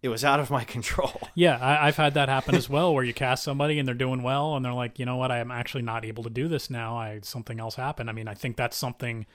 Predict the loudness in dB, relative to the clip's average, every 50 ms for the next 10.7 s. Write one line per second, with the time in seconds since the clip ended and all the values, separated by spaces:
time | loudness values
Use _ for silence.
0 | _ _ _ 0 0 2 4 2 2 2 -2 -4 -4 -6 -6 -4 0 2 2 4
1 | 4 2 0 0 -2 -2 -2 -2 -2 -4 -6 -8 -10 -10 -8 -2 0 0 0 0
2 | -2 -4 -4 -4 -4 -6 -6 -6 -6 -6 -6 -8 -8 -10 -10 -8 -8 -6 -2 0
3 | 0 0 0 -2 -2 -2 -2 -2 -4 -6 _ _ _ _ _ _ -6 -4 -2 -2
4 | -2 -4 -4 -2 -4 -2 -2 -2 -2 0 -2 -2 -4 -4 -2 0 0 0 0 -4
5 | -8 _ _ _ -10 -6 -2 2 4 4 4 4 2 2 2 2 2 4 4 6
6 | 6 6 4 4 4 4 4 4 2 2 0 0 -2 -2 -2 -2 -2 -2 -2 -2
7 | 0 -2 -2 -2 0 0 0 0 0 -2 -4 -4 -4 -6 -6 -4 0 2 4 4
8 | 4 4 4 4 2 0 -2 -4 -4 -4 -4 -4 -4 -6 -8 -10 -12 _ _ _
9 | _ _ _ -20 -14 -12 -12 -10 -8 -4 -2 -2 -2 -2 -6 -8 -10 -10 -6 0
10 | 2 2 2 2 0 2 2 2 2 2 0 0 0 -4